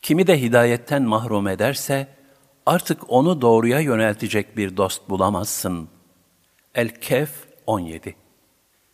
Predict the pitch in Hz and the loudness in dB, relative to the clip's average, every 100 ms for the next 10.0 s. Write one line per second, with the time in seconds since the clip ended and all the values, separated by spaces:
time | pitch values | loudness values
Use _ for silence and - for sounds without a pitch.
0 | _ - 151 165 185 202 180 147 156 160 | _ 0 2 4 6 4 4 2 2 4
1 | 175 135 131 135 151 139 107 107 123 135 | 4 2 0 2 2 4 2 2 -2 -2
2 | - - _ _ - - 185 175 135 127 | -16 -20 _ _ -10 0 2 2 4 2
3 | 131 - 104 98 101 - 85 82 80 78 | 2 -2 -2 -2 -4 -8 -8 -8 -10 -12
4 | 80 76 _ _ _ _ _ _ _ _ | -12 -14 _ _ _ _ _ _ _ _
5 | _ - 143 170 180 175 - 143 165 160 | _ 0 2 4 4 2 2 2 2 2
6 | 151 117 95 - 117 107 117 135 95 87 | 0 0 0 -4 -2 0 2 0 -2 -10
7 | - - _ _ _ _ _ _ _ _ | -12 -20 _ _ _ _ _ _ _ _
8 | _ - 113 120 - 127 127 104 104 113 | _ -8 -4 -4 -2 -2 0 2 4 4
9 | 107 101 98 90 95 90 98 90 117 | 4 0 -4 -4 -6 -6 -6 -2 -2